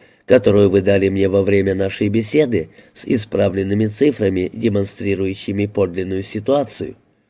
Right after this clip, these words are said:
Думаю, это поможет вам сделать предложение, более соответствующее реальной ценности клиентуры,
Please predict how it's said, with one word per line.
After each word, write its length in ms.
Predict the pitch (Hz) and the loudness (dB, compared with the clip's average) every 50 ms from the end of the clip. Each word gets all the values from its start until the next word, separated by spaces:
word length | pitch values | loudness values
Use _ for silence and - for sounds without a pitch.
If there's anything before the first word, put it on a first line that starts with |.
| _ _ _ _ _ _ _ _ _ _ _ _ - | _ _ _ _ _ _ _ _ _ _ _ _ -6
Думаю, 580 | - 110 104 101 117 110 104 110 117 113 113 107 - | -4 -2 2 4 6 6 6 6 6 6 6 4 2
это 280 | - 117 110 117 110 104 | 0 -2 0 0 0 0
поможет 520 | 110 117 123 139 151 156 131 117 107 107 | 2 2 2 4 4 2 2 0 -2 -2
вам 220 | 95 95 98 98 | 0 0 0 0
сделать 400 | 101 98 107 107 101 104 101 104 | -2 -2 -2 0 0 0 -2 -2
предложение, 800 | - 107 104 101 104 120 120 127 113 147 156 143 127 104 92 90 82 - _ _ _ _ _ _ - | -4 -4 -4 -2 0 2 2 2 4 2 2 2 2 0 -2 -2 -6 -10 _ _ _ _ _ _ -2
более 420 | 104 107 101 101 104 101 101 101 | 0 4 6 6 6 6 6 4
соответствующее 1120 | 101 - 117 110 107 104 - 143 156 123 - - - 95 98 98 95 - - 113 107 104 - | 4 2 2 0 0 2 4 4 4 4 2 -6 -4 -4 -2 -2 -4 -4 -2 0 0 0 0
реальной 520 | - 120 117 110 98 98 95 92 95 95 95 | 0 0 2 2 2 2 0 -2 -2 -4 -4
ценности 560 | - - - 98 92 92 95 95 - - 110 | -4 -4 -4 -4 -2 -2 -6 -8 -8 -8 -8
клиентуры, 720 | 101 - 104 110 110 113 113 107 147 156 143 117 98 82 | -6 -4 -2 0 0 0 0 0 0 2 2 2 0 -4